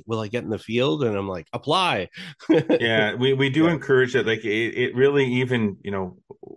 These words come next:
Speaker 2: uh, I think, I think I've accepted somebody who's an eight. Like,
Speaker 1: Yeah.
Speaker 2: it, it really doesn't matter
Speaker 1: Yeah.
Speaker 2: that part of it is,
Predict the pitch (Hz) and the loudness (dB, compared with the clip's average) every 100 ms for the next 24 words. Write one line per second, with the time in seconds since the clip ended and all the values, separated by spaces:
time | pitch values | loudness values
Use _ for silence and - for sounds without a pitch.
0 | - - 101 90 87 95 98 127 131 - | -20 -14 -8 -6 -4 -6 -2 -4 -4 -8
1 | 101 - 135 135 98 101 - 104 - 104 | -8 -4 -4 -2 -2 -4 -4 -6 -6 -10
2 | 107 98 95 90 98 92 87 82 98 - | -6 -2 -2 -4 -6 -6 -8 -8 -10 -10
3 | - _ _ _ - 110 113 - 123 123 | -20 _ _ _ -6 -4 -2 0 0 2
4 | 147 156 135 135 123 120 110 107 110 120 | 2 2 2 2 2 0 0 2 2 2
5 | 113 104 _ _ _ 104 110 110 - - | 2 0 _ _ _ -2 -2 -2 -4 0
6 | 113 127 135 151 - - _ _ 113 110 | 2 2 2 2 0 -8 _ _ -2 0
7 | 104 98 | 0 -4